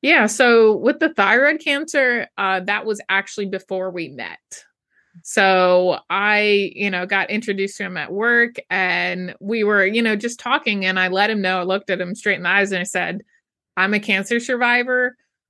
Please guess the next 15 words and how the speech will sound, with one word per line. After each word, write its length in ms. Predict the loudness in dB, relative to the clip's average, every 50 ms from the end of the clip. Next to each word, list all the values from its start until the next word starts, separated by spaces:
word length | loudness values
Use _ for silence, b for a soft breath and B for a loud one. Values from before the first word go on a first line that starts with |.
| _ _ _ _ _
Are 180 | 0 2 2 2
you 640 | 2 0 0 0 0 0 0 0 2 2 0 0 0 -2
okay 880 | -2 2 4 4 2 2 -4 -10 -8 -6 -4 -4 -2 -2 -2 -4 -4
with 320 | -4 -4 -2 -2 -2 -4 -8 _ _ _ _
potentially 760 | -12 -12 -12 -12 -8 -6 -6 -4 -4 -4 0 0 2 2 0
having 720 | -2 -2 -2 -2 -2 -2 -2 -2 -2 -2 -2 -2 -4 -4 -6
to 460 | -6 -6 -4 -2 -2 -2 -4 -6 -8 -8 _
be 200 | -2 -2 0 2
there 240 | 4 4 4 4 4
by 220 | 2 2 2 2
my 260 | 2 0 0 0 0
side 400 | -2 -2 -2 0 0 0 -2 -2
in 140 | -4 -6 -8
the 100 | -10 -14
future 580 | -10 -8 -8 -6 -6 -8 -10 -12 -12 -12 -14